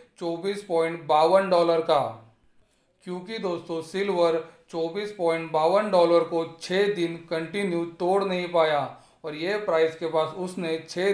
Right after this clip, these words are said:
दिन consolidation किया और फिर उसका breakout silver ने एक बड़ी candle से दिया।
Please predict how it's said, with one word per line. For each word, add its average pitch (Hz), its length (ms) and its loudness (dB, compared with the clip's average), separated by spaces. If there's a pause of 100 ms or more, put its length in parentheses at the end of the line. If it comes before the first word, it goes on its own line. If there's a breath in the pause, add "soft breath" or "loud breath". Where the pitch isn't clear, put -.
दिन 160 200 -4
consolidation 175 840 -2
किया 160 260 0 (480 loud breath)
और 156 160 -8
फिर 170 120 -6
उसका 196 380 -2
breakout 160 500 0
silver 180 480 0
ने 170 140 -4 (120)
एक 156 280 -4
बड़ी 165 220 0
candle 170 400 0
से 170 140 -2
दिया। 151 260 -2